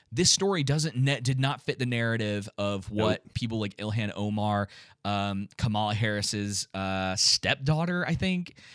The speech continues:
Speaker 1: who somehow is, like, famous now or is, like, well known. I'm like, "Who is this?" Like, why?
Speaker 2: Ex-
Speaker 1: <laughs> Like, it, it's, dude, I, I, I really don't understand. Um, oh, uh, they didn't start talking about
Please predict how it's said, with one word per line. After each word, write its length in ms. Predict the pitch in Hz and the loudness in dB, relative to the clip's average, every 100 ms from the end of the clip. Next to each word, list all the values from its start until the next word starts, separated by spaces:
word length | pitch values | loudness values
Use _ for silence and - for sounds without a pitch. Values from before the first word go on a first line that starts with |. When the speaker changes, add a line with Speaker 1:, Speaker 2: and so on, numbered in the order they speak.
| - | -2
Speaker 1:
who 240 | 180 165 - | 2 2 2
somehow 540 | - 147 170 190 180 | 4 6 6 4 2
is, 100 | 170 | 2
like, 100 | 143 | -2
famous 480 | - 123 143 156 151 | -4 -2 0 0 0
now 240 | 156 151 147 | 2 4 4
or 80 | 113 | 4
is, 80 | 117 | 2
like, 120 | 107 | 0
well 300 | 107 135 139 | 2 2 4
known. 320 | 127 131 135 | 4 4 4
I'm 60 | 151 | 2
like, 160 | 180 - | -4 -2
"Who 180 | 269 294 | -2 2
is 240 | 143 220 | 2 4
this?" 480 | 131 104 85 - - - - - | 2 -2 -2 0 -2 -4 -10 0
Like, 120 | 151 | 4
why? 200 | 156 208 | 6 6
Speaker 2:
Ex- 340 | 277 - - - | 4 2 -4 -14
Speaker 1:
<laughs> 120 | - | -6
Like, 220 | 170 143 - | -4 -4 -4
it, 180 | 156 | -4
it's, 220 | 147 - - | 0 0 0
dude, 260 | 123 117 | 0 0
I, 260 | 110 147 139 | 0 0 0
I, 160 | 123 127 | -2 -2
I 20 | 131 | -2
really 240 | 139 143 | 0 0
don't 140 | 117 | 0
understand. 540 | 98 104 - 98 95 95 - | -2 -6 -4 -4 -6 -8 -8
Um, 1040 | 113 117 117 113 113 117 117 113 117 117 - _ _ _ - - _ _ _ _ _ _ _ _ _ _ _ _ _ _ _ _ _ _ _ _ _ _ _ _ _ _ - | -2 0 0 0 0 0 0 0 -2 -4 -8 _ _ _ -16 -16 _ _ _ _ _ _ _ _ _ _ _ _ _ _ _ _ _ _ _ _ _ _ _ _ _ _ 0
oh, 240 | 165 123 - | 4 4 6
uh, 300 | 143 139 135 - | 8 8 6 2
they 240 | 139 143 | -2 2
didn't 280 | 180 226 190 | 2 4 2
start 320 | - 170 156 - | 2 2 0 0
talking 280 | 143 151 | 0 2
about 200 | 175 147 | 2 0